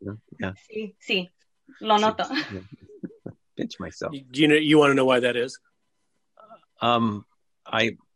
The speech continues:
Speaker 1: I bathe every day. No, go ahead. Mm-hmm.
Speaker 2: ¿Lo qui-, quieres saber por qué es eso, Ted? Um, y dice Ted que porque se baña todos los días.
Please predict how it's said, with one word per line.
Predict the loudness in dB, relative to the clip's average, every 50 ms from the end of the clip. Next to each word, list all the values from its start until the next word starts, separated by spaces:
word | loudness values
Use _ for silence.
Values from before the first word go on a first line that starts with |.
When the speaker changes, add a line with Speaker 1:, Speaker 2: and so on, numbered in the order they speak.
| -4
Speaker 1:
I | -2 0 0 0
bathe | 2 0 2 2 2 2
every | 2 2 0 0 -2 0
day. | 0 0 0 -2 -2 -4 _
No, | 0 2 2 2
go | 2 0 -2
ahead. | 0 -2 -4 -6 -8 -18 -14
Mm-hmm. | -10 -10 -10 -6 -2 2
Speaker 2:
¿Lo | 2 2 2
qui-, | 2 0 0 0 0
quieres | 2 4 4 4 4 6
saber | 4 4 4 4 2 2
por | 0 -2 -2 -2 -2
qué | -2 0 2 2 2 2
es | 0 0 0
eso, | -2 -2 0 0 -2 -2 -2
Ted? | 0 0 0 0 0 -2 -6 _ _ _ _ -18 -10 -4
Um, | -2 0 2 2 2 2 0 -2 -4 -6 -10 -14 _ -20 _ _ _ _ _
y | -6 -4 -4
dice | -4 -2 -2 -4 -4
Ted | 0 2 2 2 2 -2 -8
que | -8 -8
porque | -6 -6 -8 -6 -6 -4
se | -2 0
baña | 2 2 2 2 0 -2
todos | -2 -4 -4 -4 -4
los | -4 -4 -6 -6
días. | -8 -8 -8 -10 -12